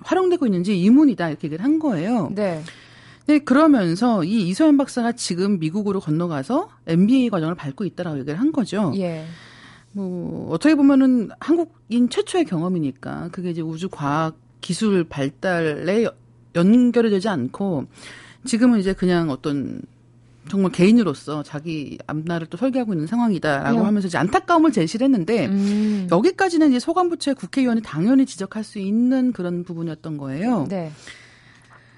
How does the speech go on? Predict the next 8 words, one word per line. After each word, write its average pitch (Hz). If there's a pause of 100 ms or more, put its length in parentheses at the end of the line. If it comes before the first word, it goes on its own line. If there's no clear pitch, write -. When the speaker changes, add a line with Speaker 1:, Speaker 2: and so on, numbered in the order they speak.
(240)
Speaker 1:
뭐, 285 (180)
그런데 294
이 220
관련 214
보도가 226
나간 196
다음부터 175
인터넷상에서는 208